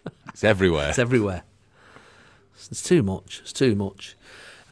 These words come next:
Speaker 2: Yeah, Kellogg's produce over twenty million kilograms of crunchy nuts, uh, using one point three million kilograms of peanuts each year.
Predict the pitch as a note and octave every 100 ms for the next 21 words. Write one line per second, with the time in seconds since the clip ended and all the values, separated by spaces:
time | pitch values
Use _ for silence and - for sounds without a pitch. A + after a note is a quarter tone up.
0 | - C3+ - E3+ D#3 D3 C#3+ C#3 C3 -
1 | - C3+ C3+ D3 C3+ C3+ C#3 C3 A#2+ C3
2 | B2+ A2+ F#2 F2 - - - - G#2+ -
3 | - - - - - - - F#2+ F2+ E2+
4 | G2+ G#2 G2+ F#2 B2 - F3+ G#3 G3 F#3+
5 | F#3+ F3+ F3+ E3+ D3+ D#3+ C3 - G#3 B3
6 | - - - - A2 - G2+ F2